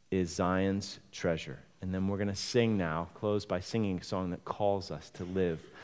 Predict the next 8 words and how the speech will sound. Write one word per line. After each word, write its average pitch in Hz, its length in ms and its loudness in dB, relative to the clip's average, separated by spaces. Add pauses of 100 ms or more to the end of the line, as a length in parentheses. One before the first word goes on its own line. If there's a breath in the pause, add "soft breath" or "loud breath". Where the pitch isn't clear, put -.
(240 soft breath)
like 95 240 0
this. 87 180 0
So - 160 0
as 110 160 4
the 107 80 0
musicians 113 640 8
come 110 260 6
up, 90 220 2